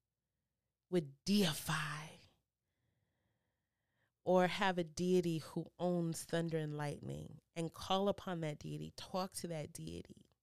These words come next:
or Orisha, speak to them, trust the wisdom and guidance of this powerful being, than to ignore it. "Oh, that's just lightning." Or complain about it.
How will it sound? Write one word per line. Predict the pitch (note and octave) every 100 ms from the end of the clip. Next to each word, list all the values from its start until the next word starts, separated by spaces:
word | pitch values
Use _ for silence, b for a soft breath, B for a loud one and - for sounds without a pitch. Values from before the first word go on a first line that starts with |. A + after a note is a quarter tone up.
| _ _ _ -
or | E3 E3+ -
Orisha, | D3+ D#3 D#3+ - E3 D#3 F3 _ B B B B B B B -
speak | - - A#3+ A3+ -
to | -
them, | F3+ E3+ C#3+ D3 D3 _ _ _ _ _ _ _ -
trust | - A3 G#3
the | G3
wisdom | F3+ F#3+ F#3+ F3+
and | D#3+
guidance | D#3+ E3+ F3+ E3+ D#3+ - -
of | E3+ F3 F3+ E3+ -
this | D#3 D#3+ - -
powerful | - - - F#3+ F#3+ F3 - D#3
being, | D3+ E3 F3 D#3 C#3+ - _ _ _ _ _ _ _
than | G3 F#3+
to | - G3
ignore | E3+ E3 E3 D#3
it. | B2 - - - _ -
"Oh, | G#3+
that's | A3 -
just | E3+
lightning." | - G#2+ - A#2 C#3 _ _ _ _ _ _ _ _ _ _ _ _ _ _ _ _ -
Or | F#3
complain | F#3 F3+ - F#3 F3+
about | D#3+ C#3 C3
it. | A#2+ -